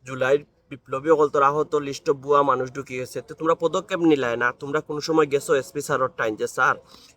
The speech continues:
এই যে নাম, এই, এই নামগুলা, এগুলা বুয়া, এরা কোনো সময় চার তারিখ আন্দোলনের সময় আসিল না, এরা আন্তাজি লিস্টর নাম তুলিয়া সরকারি টাকা আত্মসাৎ করে।" তোমরা কিন্তু এমনি Facebook আর একজন আরেকজনের লেখো, কিন্তু তোমরা কোনো সময় প্রকাশ করো না, "ও ব্যক্তি বুয়া, ও ব্যক্তি বুয়া।" এখানে এই সৎসাহস নাই, এখানে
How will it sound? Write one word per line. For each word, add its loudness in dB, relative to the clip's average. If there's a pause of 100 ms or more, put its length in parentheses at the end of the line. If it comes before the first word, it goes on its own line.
(120)
এই -2
যে -2
নাম, 4
এই, 2
এই 2
নামগুলা, 2
এগুলা 0
বুয়া, 0
এরা 2
কোনো -4
সময় -2
চার -4
তারিখ -6
আন্দোলনের -4
সময় -4
আসিল -8
না, -2
এরা 2
আন্তাজি 0
লিস্টর -6
নাম -2 (300)
তুলিয়া 2 (560)
সরকারি 0
টাকা 2
আত্মসাৎ -4
করে।" 0 (120)
তোমরা 0
কিন্তু -4
এমনি 4
Facebook 0
আর 6
একজন 4
আরেকজনের 2
লেখো, -4
কিন্তু -18
তোমরা -2
কোনো -4
সময় -4
প্রকাশ -4
করো 2
না, 4
"ও -6
ব্যক্তি -4
বুয়া, 0
ও 4
ব্যক্তি -6
বুয়া।" -4
এখানে 0
এই -2
সৎসাহস -2
নাই, 0
এখানে 0